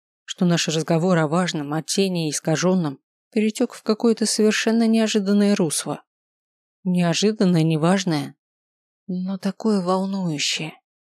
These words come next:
«Как будем действовать дальше?» Окончательно осмелев, деловито выпрямилась в кресле. «Полотенце нам явно мешает». «Мешает», согласился дракон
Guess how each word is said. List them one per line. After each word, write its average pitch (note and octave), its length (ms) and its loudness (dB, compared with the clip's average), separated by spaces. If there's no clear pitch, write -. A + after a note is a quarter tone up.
«Как A3+ 220 -2
будем F#3+ 300 2
действовать F3+ 420 0
дальше?» F3+ 460 -2
Окончательно F3 760 0
осмелев, D#3 560 -2
деловито D#3+ 560 2
выпрямилась F3 640 -2
в - 100 -18
кресле. - 540 -2
«Полотенце E3 560 -4
нам F#3 160 -2
явно E3+ 300 -2
мешает». E3 500 -4
«Мешает», D#3+ 600 -4
согласился E3 640 2
дракон D#3+ 540 -4